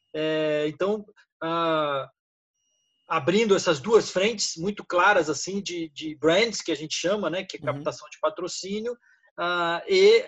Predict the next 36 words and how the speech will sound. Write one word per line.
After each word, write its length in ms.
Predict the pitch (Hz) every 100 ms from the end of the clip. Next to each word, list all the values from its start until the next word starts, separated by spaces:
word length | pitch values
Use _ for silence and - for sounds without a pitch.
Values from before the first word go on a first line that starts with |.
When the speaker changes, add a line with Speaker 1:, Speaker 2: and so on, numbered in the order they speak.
| -
Speaker 1:
a 840 | 170 170 165 165 160 151 147 139 -
intermediação 580 | 170 185 190 180 156 190
de 100 | -
conteúdo, 460 | 185 190 160 123 117 _ _ _ _ -
né, 60 |
que 40 | 135
é 20 |
Speaker 2:
Maneiro. 200 | 131 143
Speaker 1:
oferecer 720 | 143 156 151 - 156 160 147 -
conteúdo 460 | 147 143 135 143
aí 120 | 139 131
pros 160 | 131
nossos 180 | 135 131
parceiros. 560 | 135 127 - _ _ _ _ _ -
Speaker 2:
Inclusive, 380 | 175 147 170 226
a, 60 |
a, 580 | 160 160 151 135 113 104 123 -
até 140 | 135 160
conversamos 520 | 185 175 - 170 151
em 100 | 147
off 220 | 151 165 -
sobre 260 | 151 139
isso. 320 | 165 - 220 - _ _ _ -
É, 200 | 131 127
quando 180 | 147 156
a 60 |
gente 160 | 165 -
começou 400 | 185 170 151 170
aqui 180 | 165 160
no 60 |
estúdio 320 | 151 - 156
a 40 | 151
fazer 380 | 156 139 143 147
conteúdo 600 | - 151 143 135 185 147
e 60 | 139
tentar 680 | 147 139 139 143 131 117